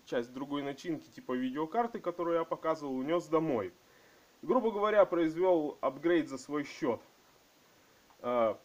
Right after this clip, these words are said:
т-, ту машину, правда, потом позже тоже списали и утилизировали, потому что она очень мало отличалась от той, которую я унес. Чуть-чуть более хороший Pentium четыре, уже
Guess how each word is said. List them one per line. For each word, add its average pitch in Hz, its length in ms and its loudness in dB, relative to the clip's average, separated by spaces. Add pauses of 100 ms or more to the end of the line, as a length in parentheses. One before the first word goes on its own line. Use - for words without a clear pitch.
т-, 160 100 -8
ту 220 200 -4
машину, 185 380 4
правда, 156 300 2
потом 156 280 2
позже 151 340 0
тоже 131 260 -2
списали 120 460 -2
и 110 40 -2
утилизировали, 117 680 -2
потому 110 220 -12
что 127 140 -4
она 127 160 0
очень 147 280 -2
мало 151 300 4
отличалась 135 580 -2
от 117 140 -12
той, 131 160 -4
которую 123 440 -4
я 120 120 0
унес. 120 480 -2 (580)
Чуть-чуть 165 300 -6
более 156 320 4
хороший 143 380 0
Pentium 131 420 -6
четыре, 175 400 -8
уже 131 320 -2